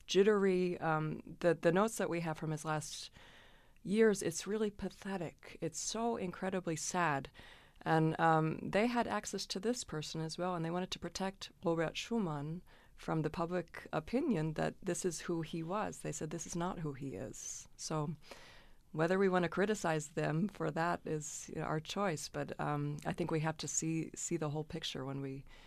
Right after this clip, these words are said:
when we discuss how she, um, dealt with what she saw as hi-,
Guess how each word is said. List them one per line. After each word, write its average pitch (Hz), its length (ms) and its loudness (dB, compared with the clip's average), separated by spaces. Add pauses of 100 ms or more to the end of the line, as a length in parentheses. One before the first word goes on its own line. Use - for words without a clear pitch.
(200)
when 147 160 0
we 147 80 2
discuss - 400 -4
how 147 240 -2
she, 143 640 -2
um, 143 460 -2 (320)
dealt 247 240 4
with 143 180 0
what 143 160 -2
she - 160 -4
saw 139 260 -2
as 139 180 -2
hi-, - 120 -4